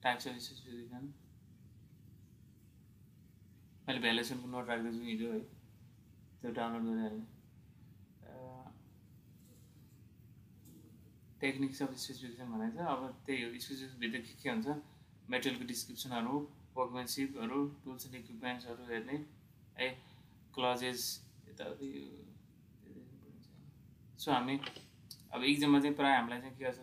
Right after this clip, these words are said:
के भन्छ त भन्दाखेरि, फलानु कामको लागि होइन, फलानु कामको लागि चाहिँ स्पेसिफिकेसनहरू लेख्नुहोस् भन्ने हुन्छ के है। अ, particular वर्कहरू, अब जस्तै यहाँ building वर्कभित्र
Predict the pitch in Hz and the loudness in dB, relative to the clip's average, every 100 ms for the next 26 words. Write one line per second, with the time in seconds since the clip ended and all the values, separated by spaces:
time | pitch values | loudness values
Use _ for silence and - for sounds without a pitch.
0 | 120 139 120 110 117 120 117 117 123 151 | -4 0 2 2 0 -4 -4 -6 -2 -2
1 | 147 - - - - - 139 143 151 147 | -2 -10 -20 -20 -20 -2 6 8 8 8
2 | 139 135 135 123 117 131 117 180 - - | 6 6 6 6 6 4 4 2 -6 -12
3 | - - - - 135 135 131 127 127 123 | -20 -20 -14 2 4 6 6 6 8 6
4 | 120 135 135 135 - 123 - 123 113 123 | 8 4 4 -4 -8 -8 -4 0 0 2
5 | 127 127 131 139 - 117 113 110 165 123 | 2 2 2 2 2 2 2 2 0 0
6 | 143 - - - - - - 131 135 - | 0 -2 -16 -20 -20 -20 0 2 2 -4
7 | - - - - - - - 123 120 123 | -20 -20 -20 -20 -20 -16 -6 -2 2 2
8 | 131 - - - - - - - - - | 0 -6 -16 -20 -20 -20 -20 -20 -20 -20
9 | - - - 139 135 131 131 123 127 123 | -20 -20 2 6 6 8 6 10 8 8
10 | 117 127 120 120 127 135 123 120 135 131 | 8 6 6 2 -2 2 2 4 6 8
11 | 131 127 127 - 123 110 143 | 6 4 0 -2 -8 2 2